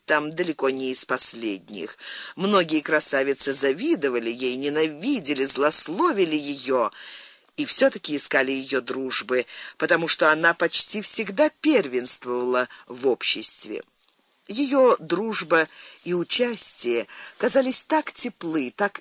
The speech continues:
искренни и нежны, а ее эпиграммы так ядовиты и безжалостно колки, что каждое злословие меркло перед этим солено-ядовитым огнем,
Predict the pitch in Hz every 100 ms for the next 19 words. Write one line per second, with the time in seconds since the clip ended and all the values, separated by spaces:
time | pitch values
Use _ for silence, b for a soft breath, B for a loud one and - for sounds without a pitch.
0 | - 214 233 - - 160 151 147 139 135
1 | - B B 190 190 170 - 143 196 302
2 | 190 - _ _ B B B 156 165 160
3 | 170 180 175 170 160 156 131 143 151 151
4 | 147 135 139 160 143 139 170 - 156 131
5 | 131 - 143 139 - 143 - 233 339 226
6 | - 135 - B B - - 165 135 143
7 | 139 165 254 269 311 330 254 196 156 151
8 | 160 196 151 135 151 151 147 143 139 180
9 | 254 226 139 131 135 135 131 131 135 139
10 | 131 135 139 156